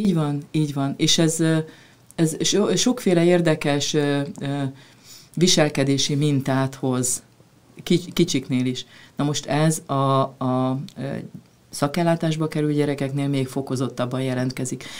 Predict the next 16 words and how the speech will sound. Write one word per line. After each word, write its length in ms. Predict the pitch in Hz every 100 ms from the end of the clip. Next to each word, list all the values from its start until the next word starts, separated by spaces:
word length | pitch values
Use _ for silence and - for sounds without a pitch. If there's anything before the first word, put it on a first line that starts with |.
| -
Tehát 200 | 143 135
az, 180 | 165 180
ami 180 | 170 165
ott 220 | 156 151
egy 120 | 139
magatartászavar, 1080 | 127 127 131 143 143 147 147 170 156 170 165
egy 280 | 127 123 - -
enyhe 300 | 120 135 143
magatartászavar, 1080 | 143 143 143 143 143 143 143 147 156 160 - - - - - - - _ -
ö, 280 | 147 143 143 143 -
az, 340 | 156 160 - -
ö, 300 | 143 143 139 135 - _ - -
ezeknél 460 | 156 170 - 165
a 40 | 160
gyerekeknél 840 | 156 151 151 139 - 143 143 143 -
egy, 300 | 139 135